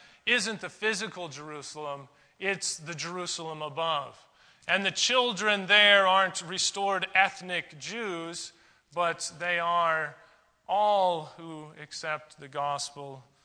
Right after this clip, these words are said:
of Jesus Christ. Uh, and so he has typology in there, but that's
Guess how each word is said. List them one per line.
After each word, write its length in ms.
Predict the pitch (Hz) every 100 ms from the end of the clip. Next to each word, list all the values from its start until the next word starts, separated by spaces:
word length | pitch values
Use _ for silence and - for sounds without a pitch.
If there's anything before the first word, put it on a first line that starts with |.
| _ -
of 140 | 135
Jesus 500 | 120 139 139 135 127
Christ. 720 | - 151 147 135 117 - - - _ _ _ _ _
Uh, 180 | 139 131 160
and 160 | 160
so 420 | 156 196 185 170 135 - - _
he 180 | 185 175
has 380 | 165 208 226 -
typology 1000 | 180 160 143 208 240 233 180 143 170 196
in 240 | 254 240
there, 240 | 170 156 160
but 240 | 160 156
that's 460 | 160 151 - -